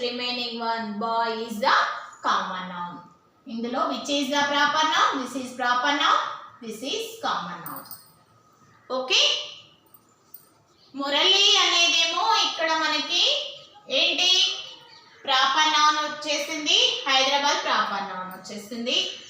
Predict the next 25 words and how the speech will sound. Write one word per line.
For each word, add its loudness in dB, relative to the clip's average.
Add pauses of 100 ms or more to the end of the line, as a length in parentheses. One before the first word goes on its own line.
రవీంద్రనాథ్ 2
ఠాగూర్, 4 (600)
this -8 (120)
is -2
the 4 (140)
name 0
of -4 (540)
noun 4 (260)
and -6
also -6 (160)
name -4
of -4 (120)
the 0 (140)
particular -6 (420)
person. -6 (800)
గీతాంజలి, 2 (760)
ఆర్టికల్ 2
కూడా 4 (100)
యూజ్ -2
చేసాము 0 (120)
స్పెసిఫిక్ -2
వర్డ్ 4 (100)
కాబట్టి, 2 (460)
so 2 (220)
గీతాంజలి. -4